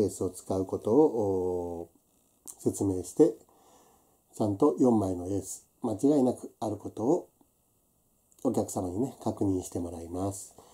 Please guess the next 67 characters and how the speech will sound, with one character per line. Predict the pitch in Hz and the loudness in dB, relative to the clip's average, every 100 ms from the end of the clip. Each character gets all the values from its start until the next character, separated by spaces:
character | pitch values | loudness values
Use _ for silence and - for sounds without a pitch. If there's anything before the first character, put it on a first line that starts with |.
| - - - _ _ _ - - - - | -20 -20 -20 _ _ _ -20 -20 -20 -2
は | |
い。 | 165 131 | -2 4
で、 | 139 | 6
こ | 139 | 8
こ | 160 | 10
で、 | 143 143 | 12 12
ま | 131 | 10
あ、 | 117 | 4
バ | 104 | 0
ラ | 98 | 0
バ | 101 | 0
ラ | 92 | -2
に | 92 92 - - - - - _ _ - | -4 -6 -14 -20 -20 -20 -20 _ _ -4
混 | 104 95 | 0 0
ぜ | |
て | 82 90 | -2 -8
い | 90 | -8
く | - | -6
ん | 90 | -6
で | 87 - | -6 -12
す | - | -12
け | |
ど | 92 101 | -4 2
も、 | 151 - - - - _ | 2 0 -12 -20 -20 _
こ | 185 | 2
れ | 208 | 4
は | 196 | 4
本 | 196 | 2
当 | - | 4
に | 185 | 6
ね、 | 190 185 | 6 4
も | 120 92 | 2 2
う | |
バ | 87 | 0
ラ | 101 | -2
バ | 104 104 | 0 0
ラ | |
に | 104 101 | 0 0
混 | 107 | 0
ぜ | 95 | -2
て | - | -8
い | - | -12
た | - | -10
だ | - | -12
い | |
て | - - - - | -12 -18 -16 -8
問 | 90 | -6
題 | 85 82 | -6 -10
あ | |
り | 85 | -10
ま | 90 87 | -8 -2
せ | 135 | -2
ん。 | - _ 135 | -2 _ 0
で、 | 143 | 2
こ | 139 | 6
こ | 147 | 6
で | 180 - | 4 0
一 | - 107 104 | -10 -4 -4
枚 | 90 - _ | -4 -10 _
選 | - 107 | -2 0
ん | 120 | 0
で | |
も | 90 | -2
ら | 87 | -8
い | 95 | -12
ま | - | -10
す。 | - - | -10 -12